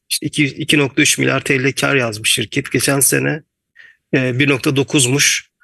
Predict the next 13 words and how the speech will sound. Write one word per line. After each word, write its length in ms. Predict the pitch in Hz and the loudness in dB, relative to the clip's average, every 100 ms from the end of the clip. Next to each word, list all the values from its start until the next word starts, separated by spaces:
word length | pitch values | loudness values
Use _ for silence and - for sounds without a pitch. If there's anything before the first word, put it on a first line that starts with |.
| - - _ - | -20 -20 _ -2
Yani 280 | 127 131 139 | 2 2 4
reel 260 | 147 151 | 4 4
anlamda, 500 | 135 127 123 135 170 - _ _ _ - | 2 2 0 0 -2 -6 _ _ _ -2
e, 340 | 139 139 135 139 | 2 2 2 2
düşüş 340 | 139 - - | 2 2 0
var 60 | 139 | 0
aslında 400 | 120 - 131 123 | 0 0 0 -2
net 200 | 123 113 | -4 -4
karda, 240 | 127 120 | -4 -2
öyle 160 | 127 123 | -2 0
söyleyebiliriz. 760 | - 127 127 123 127 - - - _ - - - - - _ _ _ - | 0 0 0 -2 -2 0 -2 -6 _ -20 -18 -16 -18 -20 _ _ _ -6
E, 40 | - - - - - - _ _ _ _ _ _ _ _ _ _ _ _ _ _ _ _ - | -6 -4 -6 -6 -10 -14 _ _ _ _ _ _ _ _ _ _ _ _ _ _ _ _ 2
yani 440 | 143 135 147 143 | 2 4 2 0